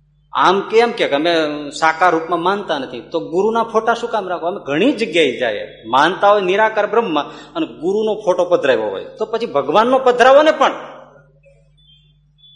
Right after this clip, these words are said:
અને ભગવાનના ધ્યાનને બદલે ગુરુનું ધ્યાન કરે. પણ આ ગુરુનું પ્રચલન, ગુરુના ધ્યાનનું, ગુરુમુખી, અ, ગુરુનો મહિમા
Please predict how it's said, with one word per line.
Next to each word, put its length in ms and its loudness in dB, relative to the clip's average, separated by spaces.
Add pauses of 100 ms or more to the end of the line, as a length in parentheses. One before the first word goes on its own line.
(1200)
અને 160 2
ભગવાનના 800 4
ધ્યાનને 400 2
બદલે 540 -4
ગુરુનું 400 -2
ધ્યાન 220 -4
કરે. 220 -12
પણ 460 2
આ 160 0
ગુરુનું 760 0
પ્રચલન, 440 0 (120)
ગુરુના 360 0
ધ્યાનનું, 600 -6
ગુરુમુખી, 720 -4 (500)
અ, 200 -14 (160)
ગુરુનો 380 2
મહિમા 520 -2